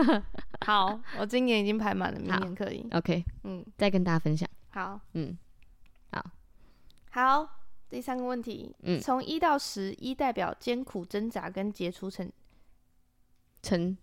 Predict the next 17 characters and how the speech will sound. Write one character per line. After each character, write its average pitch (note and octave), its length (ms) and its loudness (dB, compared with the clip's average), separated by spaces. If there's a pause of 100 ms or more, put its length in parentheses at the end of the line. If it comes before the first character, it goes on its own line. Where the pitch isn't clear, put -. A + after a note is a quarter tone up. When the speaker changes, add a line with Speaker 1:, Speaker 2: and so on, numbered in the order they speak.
Speaker 1:
成 G3+ 260 -4
就。 G#3 260 -2 (260)
Speaker 2:
嗯。 F3 280 2 (720)
Speaker 1:
而 G#3+ 160 0
十 G#3 380 -6
代 B3 260 2
表 - 460 -4 (280)
舒 D#4 400 -2
坦 G#3+ 400 -6 (300)
度 C4 220 0
日 A3 240 -6
跟 G#3 280 0
平 F#3 260 -6
凡 F3 220 -8
无 F#3 140 -6
奇。 - 380 -14 (1500)
哦。 F#3 300 -6